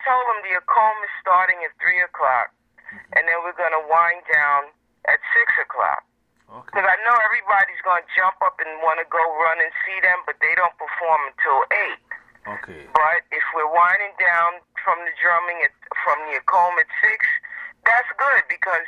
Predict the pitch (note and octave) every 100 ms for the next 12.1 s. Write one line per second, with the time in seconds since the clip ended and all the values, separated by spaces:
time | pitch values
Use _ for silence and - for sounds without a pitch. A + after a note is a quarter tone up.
0 | - - G#3+ F#3 D#3+ D#3 - - - E3+
1 | F3+ G#3 - F3+ F3 G3 G3 F3+ F3+ F3
2 | E3+ E3 E3+ D#3+ E3+ F3 E3+ E3 F3 -
3 | - - - - - - - - - -
4 | F#3+ F3+ F3+ D3 - - - F#3 E3+ F3+
5 | - F3+ E3+ E3 E3+ E3+ D3+ D3 C#3 C3
6 | E3 F3+ F3 E3+ - E3 D#3+ - - E3+
7 | E3+ - D#3 D#3+ D#3+ E3+ - C#3+ D3+ C#3+
8 | C#3+ C#3 B2+ B2+ - - _ _ _ _
9 | _ _ D#3+ F3 F3 D3 F#3+ - A3+ G#3+
10 | G#3+ G#3 F#3+ F3+ F3 _ _ _ - G3+
11 | - - G#3 F#3+ D#3 - D#3 E3+ G3 -
12 | G#3+